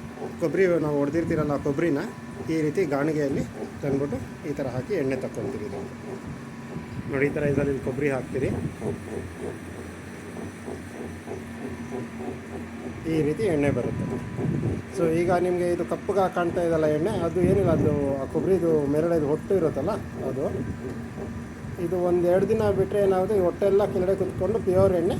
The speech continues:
ಮೇಲ್ಗಡೆಗೆ ಬರುತ್ತೆ. ನಿಮ್ಗೆ ಅದು ತೋರಿಸ್ಕೊಡ್ತೀನಿ ಯಾವ ಥರ ಇರುತ್ತೆ. ಆಮೇಲೆ ಇದು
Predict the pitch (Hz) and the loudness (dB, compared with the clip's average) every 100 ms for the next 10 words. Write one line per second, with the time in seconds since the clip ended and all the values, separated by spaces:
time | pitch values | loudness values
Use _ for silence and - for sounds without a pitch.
0 | - - 175 170 151 127 120 - - - | 0 2 4 6 4 2 0 -2 -6 -6
1 | - - 117 175 180 190 208 185 156 - | -6 -8 -4 2 4 6 6 6 4 2
2 | 147 135 127 127 123 113 110 - - - | 0 0 0 0 0 0 -4 -6 -6 -8
3 | - - - - - - - - - - | -6 -4 -4 -4 -6 -4 -4 -4 -4 -4
4 | - 165 175 165 170 | 0 2 4 4 4